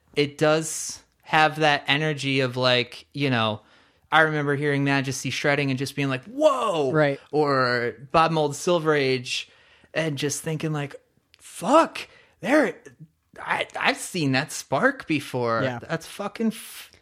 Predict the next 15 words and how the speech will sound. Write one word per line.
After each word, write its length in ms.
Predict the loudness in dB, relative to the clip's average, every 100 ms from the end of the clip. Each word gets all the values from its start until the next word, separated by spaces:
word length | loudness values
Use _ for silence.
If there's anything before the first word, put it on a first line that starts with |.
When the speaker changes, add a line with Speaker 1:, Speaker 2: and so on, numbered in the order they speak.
| -20 -20
Speaker 1:
so 340 | -14 -2 0
exciting. 640 | 0 -4 -6 -6 -6 -8 -16 _
Speaker 2:
Yeah, 320 | -2 0 0 -2
it, 380 | -4 -8 -14 -4
yeah, 360 | -2 -2 -4 -8
it 80 | -4
was, 480 | -2 0 -2 -6 -18 _ _ _ _ _ _ _ _ _ _ _ _ _
you 100 | -2
know, 240 | 0 2
I 100 | 0
kinda 280 | -2 -6 -8
wrote 240 | -4 -2 0
it 180 | -4 -6 _ _
as, 280 | -2 -2 0
um, 440 | 0 -2 -4 -6